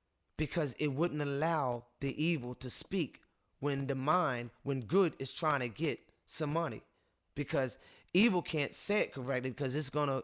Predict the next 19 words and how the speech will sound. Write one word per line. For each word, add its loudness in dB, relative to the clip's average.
it's, -6
it, -4
it's -4
gonna -2
show 0
why 2
it -6
wants -4
it. -10
So -2
evil 4
wouldn't 2
say 2
nothing. -6
He -6
would -6
be -6
like, -6
"Well, -8